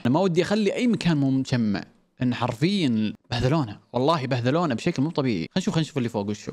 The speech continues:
لازم نستكشف المكان كامل عشان لو في تشستات، هو غالبا في تشستات. حاط لنا تشست قبل، ما أدري عشان نحط فيه الأغراض ولا وش. تشست فاضي. هنا التشست. دارك وود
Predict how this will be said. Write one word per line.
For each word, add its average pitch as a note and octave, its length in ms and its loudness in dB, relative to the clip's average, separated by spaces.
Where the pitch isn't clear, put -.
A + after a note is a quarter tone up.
لازم E3 260 2
نستكشف D3 400 -6
المكان C#3 300 2
كامل F#3+ 420 0
عشان D3+ 240 0
لو D#3 120 4
في E3 140 -2
تشستات، D#3 480 -2
هو D#3+ 80 2
غالبا D#3+ 300 0
في B2+ 140 -2
تشستات. B2 420 -2
حاط D3+ 240 2
لنا F3+ 100 0
تشست - 340 -6
قبل، G3+ 400 0
ما D3+ 140 2
أدري B2+ 160 0
عشان C3+ 180 -2
نحط B2+ 220 -4
فيه B2+ 120 -2
الأغراض A#2+ 360 0
ولا A2 160 -2
وش. D#3 120 0
تشست - 280 -2
فاضي. G#2 300 -4
هنا G#3+ 200 4
التشست. - 680 -4
دارك F#3+ 280 0
وود G3+ 600 2